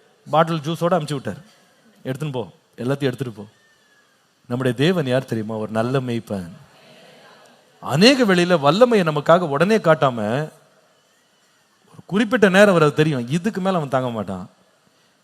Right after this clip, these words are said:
கவுர வரைக்கும் காத்திருக்காரு. கவுர உடனே வந்துடுறாரு. வந்து என்ன செய்யறாருன்னா, தம்முடைய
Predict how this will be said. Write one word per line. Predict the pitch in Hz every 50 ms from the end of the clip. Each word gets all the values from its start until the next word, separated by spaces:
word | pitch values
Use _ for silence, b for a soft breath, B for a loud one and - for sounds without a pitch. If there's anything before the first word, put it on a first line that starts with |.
| _ - -
கவுர | 196 247 311 349 330
வரைக்கும் | 302 262 269 269 294 254
காத்திருக்காரு. | 220 208 185 180 170 143 139 123 - - -
கவுர | - 190 - 202 226 269 247
உடனே | 233 196 180 185 170 143
வந்துடுறாரு. | 135 135 120 113 101 92 - 143 - _ _ _ _ _ - -
வந்து | 127 135
என்ன | 131 127 143 139 -
செய்யறாருன்னா, | 131 117 110 104 95 - 107 107 107 98 90 82 80 b b b b b b b _
தம்முடைய | - 101 101 101 98 -